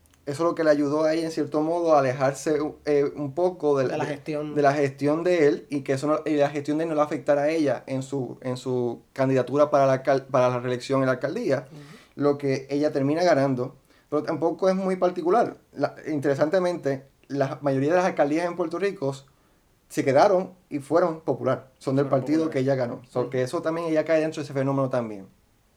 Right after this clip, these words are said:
Speaker 1: Eh, García Padilla, eh, no fue ni, ni corrió a las elecciones, pa-, el Partido Popular pierde porque teníamos a, a Bernier,
Speaker 2: David Bernier.
Speaker 1: a David Bernier, este, y ahí llega Ricardo Rosselló,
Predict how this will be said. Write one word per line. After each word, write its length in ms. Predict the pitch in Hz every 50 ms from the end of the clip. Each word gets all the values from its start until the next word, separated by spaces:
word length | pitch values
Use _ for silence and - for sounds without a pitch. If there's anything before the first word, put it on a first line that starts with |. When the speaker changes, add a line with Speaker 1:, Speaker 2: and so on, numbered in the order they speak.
| _ _ _ _ - - _ _ - - - - _ _ _
Speaker 1:
Eh, 220 | 143 147 147 147 139
García 240 | 139 131 135 151 147
Padilla, 300 | 156 160 160 160 160 -
eh, 280 | 147 147 147 139 139 139
no 200 | 147 143 143 143
fue 200 | 143 - 160 160
ni, 140 | 156 156 151 -
ni 120 | 156 151 139
corrió 200 | 139 135 139 143
a 20 |
las 80 | 147 147
elecciones, 340 | 143 143 170 180 170 170 170 - _ _ _
pa-, 60 | 131
el 80 | 123 -
Partido 280 | - 120 127 135 139
Popular 360 | 135 147 139 143 147 147 143 139
pierde 340 | 147 151 147 143 147 143
porque 460 | 120 123 123 117 - 120 120 107 123 - - _ _ _ _ _
teníamos 420 | - 120 120 120 123 127 131 135 135
a, 500 | 135 127 127 123 120 117 113 - - - _
a 220 | - - 120 120 117
Bernier, 460 | 117 120 123 147 175 196 196 240 240 - _ _ _ _ _ _ _ _
Speaker 2:
David 200 | - 139 131 127
Bernier. 260 | 131 127 123 120 113 123 _ _ _ _ _
Speaker 1:
a 100 | - 127
David 200 | 123 120 123 123
Bernier, 360 | 123 143 151 175 202 220 214 214 - _ _ _ _ _ _
este, 800 | - 131 127 123 127 - 127 123 123 123 120 117 113 113 - - -
y 140 | 135 131
ahí 180 | 123 120 123 127
llega 260 | 131 139 135 139 139
Ricardo 260 | 135 135 123 123 123 123
Rosselló, 540 | 127 - - 151 160 202 220 220 226 226